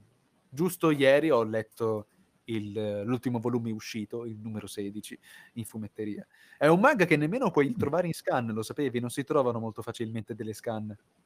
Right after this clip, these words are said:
Speaker 1: soprattutto
Speaker 2: Buono.
Speaker 1: italiane. Quindi <laughs> aspetto ogni volta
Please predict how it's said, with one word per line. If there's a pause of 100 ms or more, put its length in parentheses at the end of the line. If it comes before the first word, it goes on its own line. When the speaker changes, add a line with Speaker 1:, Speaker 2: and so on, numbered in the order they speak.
Speaker 1:
soprattutto (100)
Speaker 2:
Buono.
Speaker 1:
italiane. (600)
Quindi (220)
<laughs>
aspetto
ogni
volta